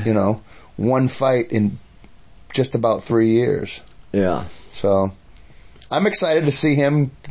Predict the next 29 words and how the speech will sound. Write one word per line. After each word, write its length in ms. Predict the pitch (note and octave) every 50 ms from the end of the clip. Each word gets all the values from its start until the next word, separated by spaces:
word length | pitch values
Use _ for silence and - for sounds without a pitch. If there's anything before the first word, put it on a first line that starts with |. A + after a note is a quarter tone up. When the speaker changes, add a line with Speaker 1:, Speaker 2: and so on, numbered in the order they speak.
| - G#2+
Speaker 1:
get 280 | G2+ C3+ D3 - - A2
back 300 | G#2+ C3 B2 B2 A#2+ -
in 140 | B2+ A#2+ A#2+
there 140 | A#2+ A#2+ A2+
and 100 | A2 G2+
get 180 | G#2 A2+ A2+ A2+
on 260 | A#2 B2+ A#2+ G#2 -
it. 100 | - - -
Speaker 2:
Against 680 | B2 G#2+ A2 C3 A#2+ A2+ - - - - - - - B2
a 60 | A2
very 240 | G#2 B2 B2+ B2 A2
exciting 600 | F#2+ - - - B2+ B2 A#2+ A#2 A#2+ A#2+ A2 G#2
and 240 | G2+ G2+ G2 G2
dangerous 480 | - G#2+ G#2 A2 G#2+ G2+ G#2 G2+ G2 -
opponent, 560 | F#2+ - - A#2 A#2+ A#2+ A2+ G#2+ G2+ F#2+ - F#2+
Michael 320 | G2+ G2+ G2+ F#2+ G2 F#2+
Johnson, 500 | F#2 G2+ G#2+ A2+ A#2 A2+ A2 - G2 F#2
who 140 | F#2+ F#2+ F#2
just 260 | F2 G2 G2 - -
knocked 380 | G#2+ G2+ F#2+ G2 G2 - - G#2+
out 260 | G2+ G2+ F#2+ F#2 - - - - - - - - -
Dustin 380 | - A2 G#2+ - - G#2 F#2+ F#2+
Poirier 760 | - - B2+ A#2+ A#2 A#2 A2 G2+ F#2 F2+ F2+ F2+ F#2 F#2+ - -
Speaker 1:
Yeah, 220 | - G2+ G#2 G2 G2
that 140 | G#2 G#2 G#2
was 120 | G2+ F#2+ F#2
Speaker 2:
in 60 | F2+
Speaker 1:
crazy. 340 | F2 G2+ G2+ G2+ F#2+ G2+ G#2
Speaker 2:
Hidalgo. 640 | G2 D#2+ F#2+ G2+ G#2 G#2 G#2 F#2 F2 F2 F2+ F#2+